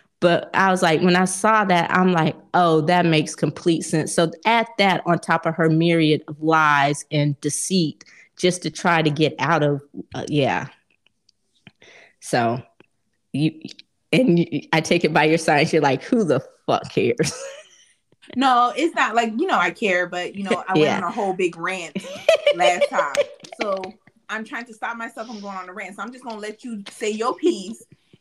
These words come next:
Speaker 2: and we gonna move on, because we, we, we do not wanna get Tammy on this rant about how fucked up Nicki Minaj. See, see, Eddie is coming.
Speaker 1: <laughs>
Speaker 2: Move on, Eddie. Move on.
Speaker 1: Okay, we're gonna move, we're gonna,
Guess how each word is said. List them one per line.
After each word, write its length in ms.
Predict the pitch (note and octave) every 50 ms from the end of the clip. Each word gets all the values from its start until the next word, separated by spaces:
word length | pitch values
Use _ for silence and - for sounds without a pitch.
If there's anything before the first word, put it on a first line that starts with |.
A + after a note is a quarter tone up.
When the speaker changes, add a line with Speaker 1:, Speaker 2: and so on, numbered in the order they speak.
| -
Speaker 2:
and 120 | - G3 G3+
we 100 | A3+ A#3
gonna 180 | G#3+ G#3 G3+ G#3
move 220 | A3 A3+ A3+ G#3
on, 320 | C4 B3 G#3+ F3 D3+ D3+ D#3
because 400 | F3 E3+ - G#3 G3 F#3 F#3 F3+ F3
we, 140 | F3+ G3+ F#3+
we, 200 | F3+ G3+ A3+ G#3 G3+
we 100 | G3+ A3+
do 120 | B3 A#3+
not 220 | A#3 A3+ A3+ A3+ A3+
wanna 140 | A3+ A#3 A3+
get 200 | A3+ G#3+ G#3 -
Tammy 420 | - C#4 A#3 A3+ A3 G3+ F#3+ F#3 -
on 160 | F#3+ F#3+ F#3+ G3
this 180 | G3 G3 F#3+
rant 380 | G#3 G3 G3+ G3 F#3+ F3 E3 - _ _ _ - -
about 220 | F#3 G3 F#3+ F#3+
how 160 | G3 A3 F#3+ F#3+ - -
fucked 300 | - A3 A3 G#3+ - -
up 140 | G3+ F#3 G3+
Nicki 240 | G3 F#3 - G3+ F#3
Minaj. 320 | F3+ F3+ F3+ - - G3
See, 220 | - - E4+ C#4+
see, 240 | C#4+ - C4 B3+ A#3 -
Eddie 260 | G#3+ A3 A3+ A3+ A3
is 120 | - D#4 -
coming. 260 | - - - C#4 - - -
Speaker 1:
<laughs> 1600 | D#5+ - - D5+ D#5+ - - - - - - - - - - - - - - A4+ - - - - A#4+ - - - - - -
Speaker 2:
Move 220 | A3 A#3+ B3+ B3 A#3+
on, 240 | C4 C4+ C#4 C#4+ C#4
Eddie. 320 | C4+ C4 B3+ B3 B3 B3+ - _ A#3
Move 220 | A3 G#3+ G#3+ G3+ A3+
on. 440 | A#3 A#3+ A#3+ A#3 A3 G#3 F3+ - - - - - - _ _ -
Speaker 1:
Okay, 520 | - G3 G3+ G3 - F3 D#3+ E3 F3 E3+ - - - -
we're 160 | - D3+ F3+
gonna 240 | D#3 F3 E3 D#3+ D#3+
move, 240 | E3 E3 D#3 D3+ D3+ -
we're 180 | E3+ E3 D#3+ D3+
gonna, 260 | D#3+ D3+ D#3 -